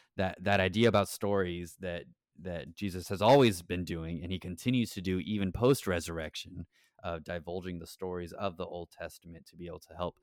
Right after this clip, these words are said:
uh, these disciples make those connections. Um, and then what's even better is, you know, after they recognize him and they run back to Jerusalem,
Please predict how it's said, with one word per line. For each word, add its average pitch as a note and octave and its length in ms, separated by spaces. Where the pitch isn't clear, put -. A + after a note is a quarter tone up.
uh, F#2 280
these F2+ 260
disciples E2+ 520
make E2+ 180
those E2+ 220
connections. E2+ 800
Um, E2 420
and G#2 220
then A#2 400
what's A#2+ 240
even B2 320
better A#2 320
is, G2 420
you A#2 100
know, F#2 200
after A2 420
they F#2+ 300
recognize F2+ 800
him E2 320
and F#2 180
they F#2 160
run F#2+ 580
back G2+ 280
to G2+ 120
Jerusalem, F2 840